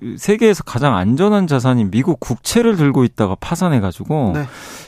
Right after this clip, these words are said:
Speaker 1: 이게 사람들이 이게 더 좀 충격이 좀 컸는데 근데 이게 좀 독특한 구조인 게 이 회사가 갖고 있는 그 은-, 예금을 보통 우리 한국의 은행들은 어떻게 하냐면 여러분 돈을 많이 받으면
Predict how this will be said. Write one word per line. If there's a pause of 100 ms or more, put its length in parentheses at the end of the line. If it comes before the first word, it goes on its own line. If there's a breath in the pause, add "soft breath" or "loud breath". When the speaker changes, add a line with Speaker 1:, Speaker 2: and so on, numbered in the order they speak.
Speaker 1:
이게
사람들이
이게
더
좀
충격이
좀
컸는데 (340 loud breath)
근데
이게
좀
독특한
구조인
게 (580 soft breath)
이 (160)
회사가
갖고
있는
그 (120)
은-,
예금을
보통
우리
한국의
은행들은
어떻게
하냐면 (380 soft breath)
여러분
돈을
많이
받으면